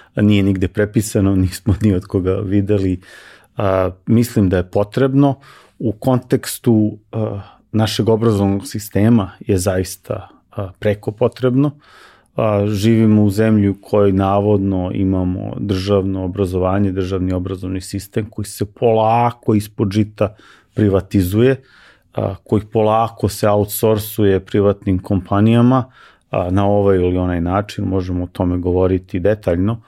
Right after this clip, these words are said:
ali, a, s te strane gledano potrebno nam je da bar, a, za tu osnovnu školu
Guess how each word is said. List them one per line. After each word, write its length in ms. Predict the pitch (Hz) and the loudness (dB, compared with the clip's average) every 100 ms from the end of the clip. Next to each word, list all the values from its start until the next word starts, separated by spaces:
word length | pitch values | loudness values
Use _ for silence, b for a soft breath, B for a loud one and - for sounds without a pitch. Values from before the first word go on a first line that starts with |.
| b b b - | b b b -20
ali, 720 | 240 117 107 110 110 110 - - | -6 -2 0 2 2 0 -2 -2
a, 320 | 113 107 107 - | 0 2 0 -4
s 120 | - | -8
te 160 | - 147 | -2 0
strane 380 | - 139 131 120 | 0 0 2 2
gledano 440 | 110 123 139 139 | 2 2 2 0
potrebno 640 | 127 139 - 104 90 92 90 | 0 -2 -2 -4 -2 -2 0
nam 240 | 95 101 | 0 0
je 240 | 110 120 - - | -2 -4 -6 0
da 120 | 104 | 0
bar, 320 | 104 135 135 135 b b b _ | 2 0 0 -6 b b b _
a, 280 | 127 113 110 | -4 -2 -2
za 140 | 104 | -2
tu 220 | 107 131 113 | -2 0 0
osnovnu 420 | 110 135 110 104 | 0 0 2 2
školu 560 | - - 139 127 113 | -4 -2 2 2 0